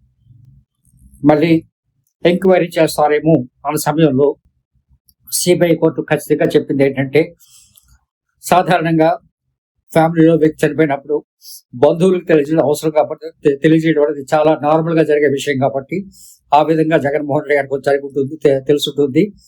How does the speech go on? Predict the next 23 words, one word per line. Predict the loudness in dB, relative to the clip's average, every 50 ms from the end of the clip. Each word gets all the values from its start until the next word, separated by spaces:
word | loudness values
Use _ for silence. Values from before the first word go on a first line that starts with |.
| _ _ _ _ _ 0
దాని | 0 2 2 0
మీద | -2 -2 0
దర్యాప్తు | 0 0 2 2 2 0 0 -2 -4
అవసరం | -4 -2 -2 -2 -2 -2 0 0 0 2 2
లేదు | 0 0 2 0 0
అని | 0 -2 -4 -6 -6 -10 _ _ _ _ _ 0
చాలా | 2 2 2
క్లియర్ | 0 2 0 0 2 0
కట్గా | -2 -2 0 -4
చెప్పడం. | -4 -4 -6 -4 -2 -2 -2 -4 -6 _ _ _ _ _ _ _ _
అది | 0 0
సాక్షి | 0 2 2 0 0 0 -4 -8 -2
న్యూస్ | 0 0 0 2 0
పేపర్లో | 0 0 0 -2 0 0 0 0 -4 _ _ _ _ _ _ _ _ _ _ _ -2
జగన్మోహన్ | 0 0 2 2 0 2 2 2 0
రెడ్డి | 2 0 0
గారి | 0 0 0
మీద | -2 0 2 2 0 0 -2 _ _ _ _ _ _ -4
ఎటువంటి | -2 0 0 0 0 2 0 0 0 0 0
దర్యాప్తు | 0 2 2 2 0 0 0 0
అవసరం | 0 0 0 -2 -6 -4 -2
లేదని | -2 -2 -2 -6 -8 -8
చెప్పి | -10 -2 0 0 0 -2